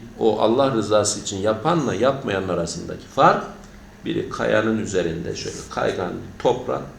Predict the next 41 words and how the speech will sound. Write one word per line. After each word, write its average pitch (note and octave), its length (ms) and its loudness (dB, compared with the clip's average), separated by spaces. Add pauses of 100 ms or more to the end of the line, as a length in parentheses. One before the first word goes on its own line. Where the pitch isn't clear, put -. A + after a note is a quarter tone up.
(720)
rüzgar G#2+ 340 2
onu F2 60 -2
aldı. - 320 -10 (400)
Yağmur A2+ 380 6
aldı D3+ 260 2
götürdü. D3 520 -4
Diğerininki C3+ 560 0
ise F3 320 0 (600)
tepenin C3 420 2
üzerinde G2+ 520 2
düz E3+ 260 2
bir C#3 60 8
alandaki G2 640 4
bir G#2 200 -2
bahçe C3+ 400 4
düşünün C#3+ 400 -2
diyor. C#3+ 180 -2 (500)
Yağmur C3+ 400 8
oraya A#2 340 6
indiği B2+ 440 0
zaman F#2 460 0
diyor, D3+ 240 2 (600)
o C3 160 4
yağmur A2 460 6
orayı G2 320 6
sular C3 480 2
diyor. B2+ 180 0
Oradan A2+ 280 0
bol B2 140 2 (120)
ürün G#2 160 0
aldığınız G#2 480 0
zaman G#2+ 240 -2
siz - 220 -6
de A2+ 60 -2
mutlu A2+ 320 -4
olursunuz. F2+ 320 -6
Yaptığınız D3 460 0
iyilikleri C#3 540 -4
de G#2+ 260 -2
eğer G2+ 340 0
sırf - 300 0